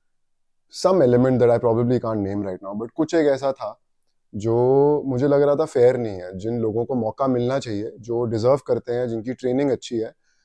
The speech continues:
वो लोग करेक्ट टेबल पे नहीं पहुंच पा रहे थे। तो I wanted the, the company name to be symbolic of what I thought,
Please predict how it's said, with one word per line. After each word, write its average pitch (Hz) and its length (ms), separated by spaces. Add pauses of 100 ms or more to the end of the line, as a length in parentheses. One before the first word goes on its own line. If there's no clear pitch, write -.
(260)
वो 143 140
लोग 170 260
करेक्ट 147 240
टेबल 135 240
पे 131 120
नहीं 110 160
पहुंच 95 220
पा 90 140
रहे 87 140
थे। - 140
तो - 180
I 117 40
wanted 123 380
the, 151 380
the 123 140
company 127 280
name 135 220
to 131 120
be 135 200
symbolic 120 500
of 123 140
what 117 180
I 120 40
thought, 107 340